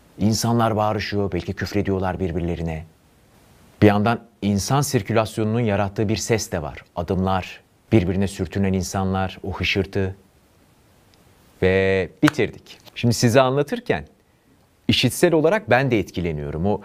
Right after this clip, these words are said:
yaşadığım anları görüyorum. Ama bu esnada çok gariptir.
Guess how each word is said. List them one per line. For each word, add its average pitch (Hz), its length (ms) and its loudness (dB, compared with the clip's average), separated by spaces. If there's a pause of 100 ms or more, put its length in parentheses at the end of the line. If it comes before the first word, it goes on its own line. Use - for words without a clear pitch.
(160)
yaşadığım 120 460 2
anları 113 320 2
görüyorum. 78 460 -2 (180)
Ama 185 180 4
bu 247 80 6
esnada 220 320 2
çok 240 240 -2
gariptir. - 460 0